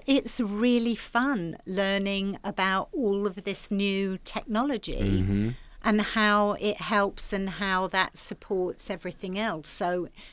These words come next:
Speaker 1: you know, it really is a, it's a two-way street. It's not,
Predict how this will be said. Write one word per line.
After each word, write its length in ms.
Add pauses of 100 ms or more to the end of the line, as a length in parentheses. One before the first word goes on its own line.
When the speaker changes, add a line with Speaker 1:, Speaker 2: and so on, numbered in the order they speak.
Speaker 1:
you 80
know, 240
it 200
really 520
is 420 (100)
a, 420 (320)
it's 160
a 60
two-way 560
street. 540
It's 320
not, 340